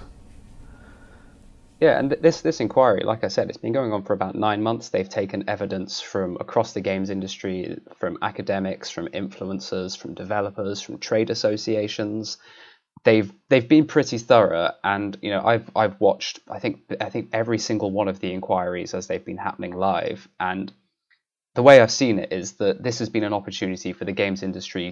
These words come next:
to say, "Look, we understand that, that games cause a lot of concern to people who are perhaps a little bit misinformed. Uh, you don't actually have anything to worry about. Here is what the situation is." And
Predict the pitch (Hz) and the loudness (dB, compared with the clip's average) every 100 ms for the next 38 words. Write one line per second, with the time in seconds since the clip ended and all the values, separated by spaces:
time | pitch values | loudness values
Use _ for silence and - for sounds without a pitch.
0 | - 95 - 90 87 92 92 _ _ - | -10 -10 -4 -2 0 -2 -6 _ _ -18
1 | - 78 - - - - 110 113 110 - | -6 -6 -6 -12 -18 -4 4 4 4 0
2 | 98 95 92 92 - - _ _ _ - | 0 0 0 0 0 -4 _ _ _ -4
3 | - - 101 92 92 92 - 107 95 98 | -4 2 2 2 -2 -8 -10 -4 -4 -2
4 | - - 95 - 110 107 113 101 98 - | -4 -6 -6 2 2 2 0 -2 -2 -6
5 | 113 101 104 98 92 - - - - - | -6 -4 -4 -4 -6 -8 -8 -8 -8 -8
6 | - - - 95 120 113 110 110 - - | -10 -10 -10 0 4 4 2 -2 -10 -20
7 | - - 95 92 - _ _ - 110 113 | -14 -4 0 0 -2 _ _ -6 4 6
8 | 120 113 113 107 107 98 95 95 95 98 | 6 2 -2 -2 0 0 -2 -4 0 2
9 | 95 95 92 92 - 127 117 101 - - | 2 4 2 2 2 4 4 2 -4 -6
10 | - - - 92 87 - - 110 110 107 | -8 -8 -6 -6 -6 -8 -2 0 0 -2
11 | - - - - 127 120 | -8 -14 -12 -2 -2 -2